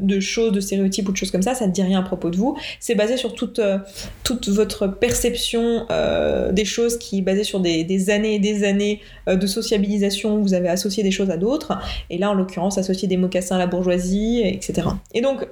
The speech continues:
là, euh, en plus, ça va continuer tout au long de la soirée, c'est-à-dire qu'au moment où il va sortir son iPhone onze tout neuf de sa poche, euh, bah, c'est pareil, là, vous allez dire, « Ah oui, bah oui,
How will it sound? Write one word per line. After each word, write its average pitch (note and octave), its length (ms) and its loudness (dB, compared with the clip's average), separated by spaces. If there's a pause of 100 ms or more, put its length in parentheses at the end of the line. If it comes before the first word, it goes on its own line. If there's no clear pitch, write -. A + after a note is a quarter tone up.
(100)
là, A#3 340 0
euh, F3+ 360 -2
en G#3+ 80 0
plus, C#4 100 -4
ça C4 100 0
va G3 100 2
continuer G#3+ 340 -2
tout G3 160 -2
au - 20 2
long F#3 100 2
de F3+ 40 2
la F#3+ 80 2
soirée, C4+ 240 0
c'est-à-dire G#3+ 200 -4
qu'au G3+ 60 -4
moment B3 280 0
où A#3+ 40 2
il A3+ 60 0
va G3+ 80 2
sortir G#3+ 320 -2
son G3+ 120 0 (120)
iPhone G#3 360 0
onze G#3+ 420 0
tout - 120 -4
neuf A#3 320 0 (400)
de C#4+ 80 0
sa G3+ 180 0
poche, B3+ 380 0 (400)
euh, E3 160 2
bah, F3+ 160 2
c'est G3 100 -6
pareil, B3+ 240 0
là, G3 80 0
vous F#3+ 120 2
allez F3 140 2
dire, « F#3+ 200 -2
Ah A#3+ 100 2
oui, B3 100 0
bah - 120 0
oui, - 120 -2